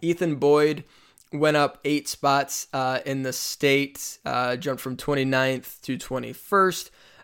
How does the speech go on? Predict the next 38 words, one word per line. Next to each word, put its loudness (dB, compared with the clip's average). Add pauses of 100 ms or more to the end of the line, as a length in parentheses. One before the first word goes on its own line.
Uh, 2
he -2
was 0
a 2
hundred -2
and -8
fifth -4
at 4
offensive 0
tackle -2
in -2
the -4
country -2
and -4
is -6
now 0
fifty-seventh. -2 (380)
Another 0 (240)
massive -4
jump -4 (300)
for -4
a 0
Michigan -4
State -6
player, -2
went -6
from -8
an -8
eighty-four 0
to -2
an -4
eighty-six. -4
And -6
Derek 2
Harmon, 0
their 0
newest -4
recruit, -6